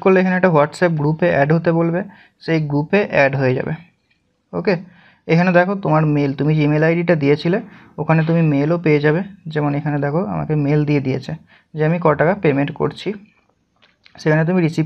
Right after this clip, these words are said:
কপি। দেখো এখানে জয়েন চ্যাট অপশান এসেছে, জয়েন চ্যাটে তুমি ক্লিক করবে। পেমেন্ট করার পর কিছুক্ষণ ওয়েট করবে, জয়েন চ্যাটে ক্লিক করে এখানে যে WhatsApp গ্রুপে জয়েন হওয়ার কথা বলছে তুমি এখানে জয়েন হয়ে যাবে। ঠিক আছে, এই গ্রুপে যাবতীয়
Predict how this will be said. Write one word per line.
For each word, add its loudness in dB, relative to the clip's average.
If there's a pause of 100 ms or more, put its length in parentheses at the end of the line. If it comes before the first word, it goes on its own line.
কপি। -6
দেখো 4
এখানে 0 (520)
জয়েন 4 (100)
চ্যাট 4
অপশান -2
এসেছে, -2 (560)
জয়েন 2 (100)
চ্যাটে 0
তুমি 2 (340)
ক্লিক -2
করবে। -4 (200)
পেমেন্ট 0
করার 4
পর 4
কিছুক্ষণ -4
ওয়েট 0
করবে, 0 (120)
জয়েন 2
চ্যাটে -2
ক্লিক -2
করে 0 (440)
এখানে 0
যে 2
WhatsApp 0
গ্রুপে 0 (100)
জয়েন 2
হওয়ার 2
কথা 0
বলছে -2 (420)
তুমি -4
এখানে 0 (280)
জয়েন 2
হয়ে -2
যাবে। -8 (520)
ঠিক -4
আছে, -2 (400)
এই 6
গ্রুপে 2
যাবতীয় 2